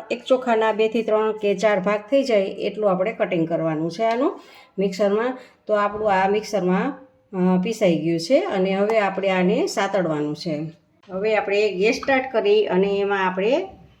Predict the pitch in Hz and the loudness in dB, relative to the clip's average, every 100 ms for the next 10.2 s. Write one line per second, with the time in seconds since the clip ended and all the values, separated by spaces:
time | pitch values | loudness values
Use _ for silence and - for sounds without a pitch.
0 | _ - 233 - 220 208 208 185 190 185 | _ -4 -4 0 2 2 2 0 0 0
1 | 240 381 403 - 202 190 175 - 170 190 | 0 0 -2 0 2 4 4 0 -6 -4
2 | - 392 480 - - _ _ - 605 - | 0 0 0 -6 -20 _ _ -20 -20 -20
3 | - - - _ _ - - - - - | -20 -20 -20 _ _ -12 -12 -14 -20 -14
4 | 180 196 208 185 226 220 240 262 262 294 | -6 -2 -2 0 -2 0 -2 -2 -4 -2
5 | 262 208 208 - 220 214 214 202 208 208 | -2 -2 -4 -4 -4 -2 -2 -2 -2 -2
6 | 196 196 208 196 202 240 240 254 262 330 | -2 -2 0 -2 0 -2 0 -2 0 0
7 | 220 - 214 214 - 220 196 185 202 - | 0 -2 -4 -6 -4 -2 0 0 -2 -4
8 | - 202 190 214 - 226 220 196 180 175 | -6 -8 -2 -4 0 2 2 0 0 -2
9 | 175 202 294 440 - 190 180 - 156 - | 0 0 -2 -4 -6 -4 -4 -4 -8 -6
10 | 175 | -4